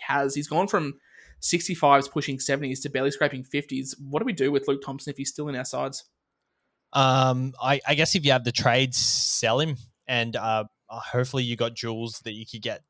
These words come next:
Speaker 2: maybe a back in that's gonna, got a good run or something, or get a Haas or a, or a Lodge, as we said. But, um, who knows? He, he might be homesick sometime soon.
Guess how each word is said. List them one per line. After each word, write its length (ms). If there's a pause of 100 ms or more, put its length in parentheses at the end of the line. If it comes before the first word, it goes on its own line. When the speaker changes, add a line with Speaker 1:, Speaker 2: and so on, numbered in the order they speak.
(180)
Speaker 2:
maybe 300
a 60
back 380
in 280
that's 220
gonna, 420 (260)
got 140
a 20
good 180
run 240
or 120
something, 440
or 380 (380)
get 100
a 60
Haas 580
or 220
a, 240
or 160
a 80
Lodge, 340
as 260
we 120
said. 420
But, 280 (580)
um, 420 (380)
who 80
knows? 340
He, 320
he 140
might 180
be 220
homesick 640
sometime 500
soon. 300